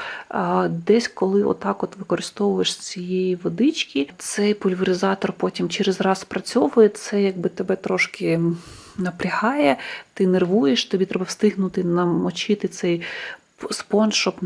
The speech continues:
рознести бі бі крем, а ти не можеш ніяк вилити, видавити щось з цієї бутилочки. Я навіть не до кінця використала, я перелила його в адекватний пульверизатор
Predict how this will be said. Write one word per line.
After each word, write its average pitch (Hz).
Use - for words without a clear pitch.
рознести 185
бі 170
бі 180
крем, 226
а 185
ти 196
не 190
можеш 180
ніяк 185
вилити, 170
видавити 170
щось 170
з -
цієї 196
бутилочки. 269
Я 196
навіть 196
не 185
до 196
кінця 190
використала, 214
я 185
перелила 190
його 185
в 175
адекватний 185
пульверизатор 170